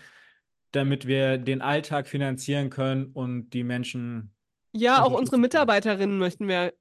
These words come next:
Speaker 2: ordentlich bezahlen und nicht irgendwie mal mit so einem Hungerlohn abspeisen.
Speaker 1: Naja, aber das ist, das ist das Nächste zum
Speaker 2: Ja.
Speaker 1: Beispiel, ne? Wir haben, wir haben zwei Mitarbeiterinnen auf Basis, äh, von diesen fünfhundertzwanzig Euro da,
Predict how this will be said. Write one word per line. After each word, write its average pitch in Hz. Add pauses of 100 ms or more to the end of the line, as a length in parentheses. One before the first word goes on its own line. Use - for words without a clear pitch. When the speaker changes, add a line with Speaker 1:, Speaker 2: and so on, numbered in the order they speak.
Speaker 2:
ordentlich 180
bezahlen 190
und 185
nicht 190
irgendwie 185
mal 175
mit 175
so 185
einem 180
Hungerlohn 190
abspeisen. 170
Speaker 1:
Naja, 185
aber 180
das 180
ist, 226
das 180
ist 190
das 156
Nächste 165
zum 131
Speaker 2:
Ja. 131
Speaker 1:
Beispiel, 131
ne? 185
Wir 151
haben, 147
wir 147
haben 143
zwei 160
Mitarbeiterinnen 151
auf 139
Basis, 143
äh, 135
von 135
diesen 135
fünfhundertzwanzig 139
Euro 190
da, 185